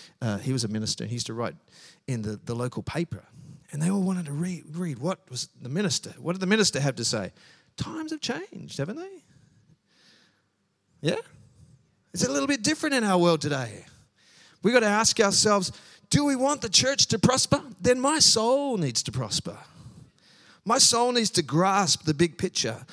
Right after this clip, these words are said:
My soul needs to understand what God's doing in the earth and what he's doing in the local setting. See, God's will for us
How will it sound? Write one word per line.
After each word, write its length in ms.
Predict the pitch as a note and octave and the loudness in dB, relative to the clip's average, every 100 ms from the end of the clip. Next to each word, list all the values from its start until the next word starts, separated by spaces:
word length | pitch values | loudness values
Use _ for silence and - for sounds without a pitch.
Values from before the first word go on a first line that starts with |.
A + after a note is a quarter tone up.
| - - - | -18 -16 -8
My 160 | F#3+ A#3+ | 0 4
soul 340 | - A3 A#3 | 6 6 6
needs 200 | A3 G#3 | 4 2
to 120 | F#3 | 0
understand 680 | F#3 G3 E3 - E3+ G3 C#3+ | 0 4 4 2 0 0 -2
what 440 | C#3 D3 D#3+ A3 D3 | -6 -10 -8 -6 -2
God's 320 | G3+ G#3 C#3 | 0 0 -2
doing 320 | A#2+ G3 G3 | 0 0 2
in 80 | E3 | 2
the 140 | D3+ | 2
earth 300 | D#3+ F3+ B2 - | 4 2 0 -4
and 140 | D#3 | -2
what 100 | F3+ | 0
he's 140 | F#3 | 0
doing 320 | C#3 F3+ F#3+ F3 | 2 2 2 -2
in 120 | D3 | -4
the 100 | B2+ | -6
local 380 | C3 F#3+ G#3 G3+ | -6 -6 -4 -2
setting. 460 | - F3 E3 - - - - _ _ _ _ _ _ _ _ _ _ _ _ _ _ _ _ _ _ _ _ _ _ _ | -2 -2 -6 -8 -18 -20 -20 _ _ _ _ _ _ _ _ _ _ _ _ _ _ _ _ _ _ _ _ _ _ _
See, 200 | - - | -10 -4
God's 260 | G#3+ B3 F3 | 0 0 4
will 220 | E3+ F#3+ | 4 4
for 180 | D#3+ C#3 | 0 -2
us 300 | A#2 - | 0 -4